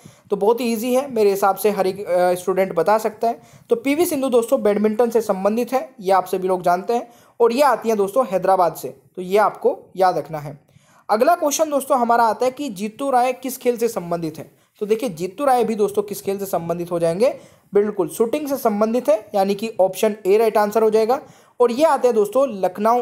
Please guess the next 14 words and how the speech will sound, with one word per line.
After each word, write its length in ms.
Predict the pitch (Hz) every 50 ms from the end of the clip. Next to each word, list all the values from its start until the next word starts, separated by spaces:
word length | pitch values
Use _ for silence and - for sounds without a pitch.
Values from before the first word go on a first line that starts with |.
| 240 -
उत्तर 260 | 196 - - 220 208
प्रदेश 400 | 208 - 202 196 202 214 214 214
राज्य 300 | 190 170 170 175 196 220
से, 240 | 220 262 277 277 - _ - - - -
यानी 200 | 190 190 196 202
कि 240 | 202 214 220 208 - 185
ऑप्शन, 380 | 196 196 196 - 294 302 277
अ, 140 | 262 - 214
आपका 460 | 190 190 185 175 180 185 185 - 208
ये 160 | 190 196 185 175
रहेगा 380 | 180 175 180 233 254 254 - 214
लखनऊ 380 | 190 180 180 190 185 196 220 214 214 -
उत्तर 260 | 170 - - 165 165
प्रदेश। 480 | 165 160 156 160 165 151 139 - -